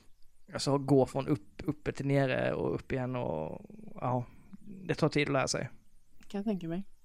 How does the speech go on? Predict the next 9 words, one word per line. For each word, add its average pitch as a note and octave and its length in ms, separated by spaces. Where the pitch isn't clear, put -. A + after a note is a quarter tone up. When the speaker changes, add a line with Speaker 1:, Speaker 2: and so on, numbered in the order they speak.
Speaker 1:
Ja. C3+ 220
Men E3 180
jag, E3+ 220
jag, E3 340
jag, E3+ 220
jag E3 160
tror D#3+ 300
att, - 240
eh, D3 300